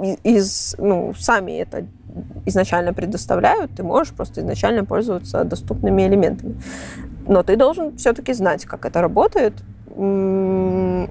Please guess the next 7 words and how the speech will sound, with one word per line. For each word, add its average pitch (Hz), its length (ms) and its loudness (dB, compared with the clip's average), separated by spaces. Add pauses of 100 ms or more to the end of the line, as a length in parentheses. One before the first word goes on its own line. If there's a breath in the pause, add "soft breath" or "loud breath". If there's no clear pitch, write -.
(100)
очень 226 400 2
частый 208 440 2
кейс — - 360 2
неправильное 208 720 0
использование, 190 1500 4
э, 175 500 4
компонентов. 185 640 0